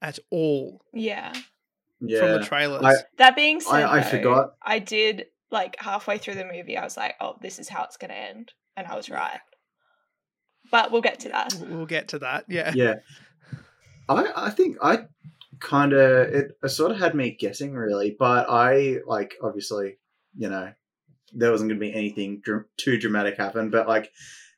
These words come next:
Speaker 3: I, I was really worried at the start when it opened with black text
Speaker 2: Yeah.
Speaker 3: explaining
Speaker 1: Mm.
Speaker 3: the,
Speaker 2: I
Speaker 3: the Celestials. I was like, "Oh no, I was right."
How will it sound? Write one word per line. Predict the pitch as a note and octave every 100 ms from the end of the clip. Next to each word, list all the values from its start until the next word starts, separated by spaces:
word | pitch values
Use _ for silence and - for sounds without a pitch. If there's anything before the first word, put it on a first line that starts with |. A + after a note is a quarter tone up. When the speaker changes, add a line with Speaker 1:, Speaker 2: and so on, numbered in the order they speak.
| _ _ _
Speaker 3:
I, | - B2+
I | B2+
was | A#2+
really | A2+ A#2+
worried | A#2 A#2 A2
at | A2
the | G#2
start | - G#2 G2+ G#2
when | G#2+
it | G#2+
opened | G#2+ A2+ G#2
with | G2 -
black | G#2 G2 -
text | - G#2+ - - - B3+
Speaker 2:
Yeah. | B3 A3+ A#3 C#4
Speaker 3:
explaining | C4+ - A3 G3+ G3+
Speaker 1:
Mm. | F#3+
Speaker 3:
the, | F#3 E3
Speaker 2:
I | D#3+ G#3+ A3 G#3 G#3 A3+
Speaker 3:
the | A#2+ A#2 -
Celestials. | - A#2 A2 - B2 B2
I | B2+
was | A#2 A2
like, | A2+ A2+ A2 -
"Oh | A2+ G#2+
no, | G2+ G2+ G2+ G2+ F#2+
I | G#2+
was | G#2 G#2+
right." | G#2 G#2 G#2